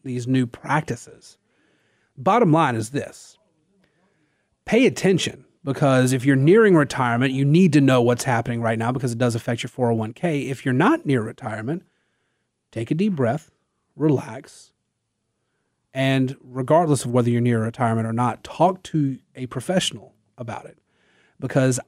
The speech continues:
I don't know near enough to be able to give you actual financial advice other than what I know from my f-, financial planner, who, by the way, is also my father,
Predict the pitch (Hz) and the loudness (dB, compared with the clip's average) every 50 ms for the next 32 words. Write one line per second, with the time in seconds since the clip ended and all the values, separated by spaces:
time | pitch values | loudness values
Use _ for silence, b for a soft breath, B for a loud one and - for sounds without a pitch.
0 | _ - 117 113 117 131 127 127 135 139 156 143 139 139 143 135 127 127 135 165 | _ 0 0 2 2 2 2 2 2 4 2 2 2 4 4 4 6 6 6 6
1 | 226 262 247 190 143 123 113 117 123 - - 139 139 135 127 123 120 117 135 135 | 6 6 6 6 6 4 2 0 -2 -2 0 2 2 4 4 2 2 2 2 4
2 | 123 123 123 - - 135 143 151 151 - - 151 127 - - 135 123 120 117 117 | 4 2 0 0 -2 -2 0 0 0 0 0 0 0 2 0 0 2 2 0 -2
3 | - - 127 117 110 135 143 135 131 131 - - - 135 131 127 123 120 139 147 | -2 -2 -2 0 0 0 2 2 2 0 -2 -2 0 0 2 2 2 2 2 2
4 | 143 131 127 131 131 123 120 123 113 - - - 131 143 143 139 135 131 123 120 | 2 2 0 0 -2 -2 -4 -4 -4 -4 -4 -2 -2 0 2 2 2 2 0 -2
5 | - 131 120 123 147 175 185 170 - - - _ _ _ _ _ _ - 127 120 | -4 -4 0 2 2 4 2 2 0 -6 -16 _ _ _ _ _ _ -4 -4 -2
6 | 117 117 113 139 120 - 135 123 127 139 131 156 147 135 123 117 117 113 113 117 | -2 -2 -4 -6 -8 -6 -4 -2 0 0 2 4 4 4 4 2 0 0 0 -2
7 | 120 113 117 120 120 113 - - 110 - - - 190 180 123 110 110 117 | -2 -4 -4 -4 -6 -6 -8 -10 -12 -14 -4 -2 0 0 0 -2 -6 -10